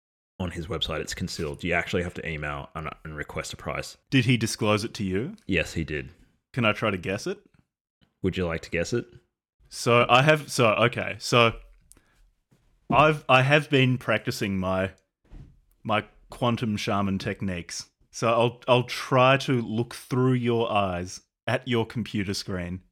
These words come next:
Speaker 2: to see the number.
Speaker 1: <laughs>
Speaker 2: And can we, so for this, for this experiment, let's use the quantum shaman technique of,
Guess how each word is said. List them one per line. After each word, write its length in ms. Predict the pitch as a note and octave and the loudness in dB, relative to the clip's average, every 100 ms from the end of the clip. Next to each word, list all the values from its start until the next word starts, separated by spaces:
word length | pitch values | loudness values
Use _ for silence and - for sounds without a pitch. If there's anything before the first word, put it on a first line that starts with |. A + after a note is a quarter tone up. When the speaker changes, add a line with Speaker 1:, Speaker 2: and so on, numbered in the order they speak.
| _ | _
Speaker 2:
to 100 | - | 6
see 240 | E3 D#3 A2 | 8 8 6
the 120 | C3+ | 4
number. 440 | F#2+ F#2+ F2+ F2+ - | 4 2 -2 -6 -6
Speaker 1:
<laughs> 40 | - C#3 G2+ C#3 C3+ - - - - _ _ _ - _ _ _ - - _ - _ _ - | 0 2 2 2 2 -2 -6 -8 -10 _ _ _ -20 _ _ _ -20 -20 _ -20 _ _ 4
Speaker 2:
And 300 | C3+ C3+ C3+ - - | 6 4 -2 -8 -4
can 120 | - | 4
we, 280 | E3 F#3+ - | 6 6 2
so 240 | C3+ C#3 C3 | 4 4 6
for 160 | F#3+ | 4
this, 360 | F#3 C3 C3 - | 6 4 2 -6
for 160 | - D3+ | 0 2
this 180 | D3 | 2
experiment, 640 | C#3 - A#2+ A2 G2 F2+ - | -2 0 2 2 0 -4 -2
let's 220 | B2+ C3+ C#3+ | 0 0 2
use 200 | C3+ C3+ | 2 0
the 80 | |
quantum 360 | C#3+ E3+ E3 D#3+ | -2 -2 -2 -2
shaman 380 | - B2 A2+ A2 | 2 2 2 0
technique 500 | A#2+ A#2+ G#2 G#2 - | -4 -2 -2 -2 -2
of, 400 | G#2+ G2+ F#2+ - | 2 2 0 -6